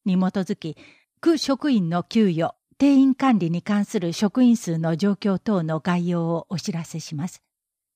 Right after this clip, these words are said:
問い合わせ、職員の給与等は人事課給与福利係、電話五二七三四零五七。職員数の状況等は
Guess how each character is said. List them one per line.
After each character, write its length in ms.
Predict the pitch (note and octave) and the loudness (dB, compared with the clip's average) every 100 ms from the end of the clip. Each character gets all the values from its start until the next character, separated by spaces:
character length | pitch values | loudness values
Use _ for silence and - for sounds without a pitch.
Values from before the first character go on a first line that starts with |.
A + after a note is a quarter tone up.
| _ | _
問 180 | - A#3 | 2 4
い 80 | G#3+ | 4
合 60 | F#3+ | 0
わ 100 | F#3+ | -4
せ、 200 | - - _ _ _ - | -8 -16 _ _ _ 0
職 280 | B3+ - | 0 2
員 160 | D#4+ C4 | 0 0
の 100 | F#3+ | 0
給 240 | - C4+ | 0 2
与 180 | A3 F#3+ | 4 2
等 220 | - G#3+ | 2 2
は 220 | F3+ F3 - _ _ | 2 2 -2 _ _
人 260 | G3 C#4+ C4+ | 2 4 4
事 140 | C4 | 2
課 240 | - B3+ - - | 0 0 -2 -2
給 240 | D4+ C4+ | 2 4
与 220 | F#3 F3 | 2 0
福 280 | - - A#3 | -6 -6 0
利 120 | G#3+ | 2
係、 440 | F#3+ F#3 - D3+ C#3 _ _ - | 2 -2 -6 -10 -12 _ _ -2
電 240 | G#3 G#3+ | 2 4
話 160 | G3 - | 2 0
五 240 | - A3 C#4+ | 0 2 4
二 220 | C#4 C4+ | 4 4
七 280 | F#3 F#3+ G#3 | 2 0 -2
三 280 | - F#3+ E3 | -2 -4 -2
四 260 | A3 A3 A3+ | 2 4 4
零 240 | G#3+ E3+ | 4 2
五 220 | D3 F#3+ | 2 2
七。 320 | F3+ F3 D#3 - _ _ _ _ _ | 2 0 -4 -10 _ _ _ _ _
職 300 | - B3+ - | 0 2 2
員 160 | E4 D#4+ | 0 -2
数 180 | - G#3 | -2 0
の 180 | F3+ F#3 | 2 2
状 180 | A#3 | 2
況 260 | A3+ A#3+ A3 | 2 2 0
等 260 | - A3+ F3 | 2 2 4
は 160 | E3+ | 0